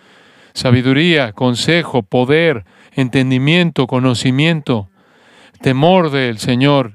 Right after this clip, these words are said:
Espíritu de verdad, Espíritu de santidad, Espíritu de gloria y el Consolador y otras Escrituras. Lucas uno lo llama el poder del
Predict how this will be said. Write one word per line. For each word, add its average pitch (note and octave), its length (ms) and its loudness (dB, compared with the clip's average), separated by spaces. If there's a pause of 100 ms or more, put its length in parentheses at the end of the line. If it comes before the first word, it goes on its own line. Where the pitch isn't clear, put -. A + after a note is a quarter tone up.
Espíritu D3+ 840 0
de C#3 80 -2
verdad, C#3 260 2
Espíritu D3+ 380 0
de C3 80 2
santidad, C#3 420 0
Espíritu D3 400 -2
de B2+ 100 -2
gloria C#3+ 460 -2 (400)
y C#3 100 0
el C#3 80 2
Consolador C3 800 2 (560)
y B2 80 0
otras A#2+ 440 -2
Escrituras. A2 720 -6 (960)
Lucas C3 280 0
uno D3+ 160 2
lo C#3 120 2
llama D3 260 0
el C3+ 80 -4
poder D3+ 720 -2 (760)
del B2+ 500 -4